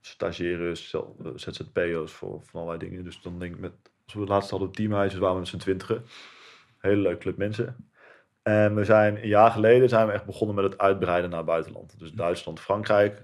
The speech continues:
Speaker 1: En eigenlijk is mijn droom is om Mojo gewoon wereldwijd de norm te maken. Of eigenlijk
Speaker 2: Hm.
Speaker 1: gewoon steenpapier. Dus waar je ook bent, dat je gewoon denkt
Speaker 2: Net zoals Patagonia zie ik op je, eh, maar dan anders. Maar dan, eh,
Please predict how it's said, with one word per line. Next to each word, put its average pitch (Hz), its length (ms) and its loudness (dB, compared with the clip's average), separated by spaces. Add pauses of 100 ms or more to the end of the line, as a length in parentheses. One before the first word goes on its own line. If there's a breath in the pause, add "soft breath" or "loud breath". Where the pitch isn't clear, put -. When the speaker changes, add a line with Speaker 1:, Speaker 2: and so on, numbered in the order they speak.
Speaker 1:
En - 140 -10
eigenlijk 117 340 4
is - 60 -6
mijn 101 200 0
droom 101 520 2 (500)
is 98 180 -8
om 95 380 -10
Mojo 95 340 -2
gewoon 95 180 -4
wereldwijd 90 460 0
de 85 60 -12
norm 85 240 -8
te 78 80 -12
maken. 82 340 -8
Of 90 100 -12
eigenlijk 107 200 0
Speaker 2:
Hm. 95 60 -4
Speaker 1:
gewoon 95 160 -4
steenpapier. 95 600 -2
Dus 87 300 -12 (640 soft breath)
waar 104 240 4
je 127 80 6
ook 101 200 0
bent, 117 300 0
dat 104 160 -2
je 104 80 -8
gewoon 101 220 -4
denkt 92 440 -6
Speaker 2:
Net 107 140 0
zoals - 200 -2
Patagonia 110 600 4
zie 104 140 -2
ik 107 80 -8
op 98 80 -8
je, 101 340 -4
eh, 104 160 -2
maar 104 100 -2
dan 101 140 4
anders. 104 380 0
Maar 98 140 -4
dan, 101 220 2
eh, 95 180 -2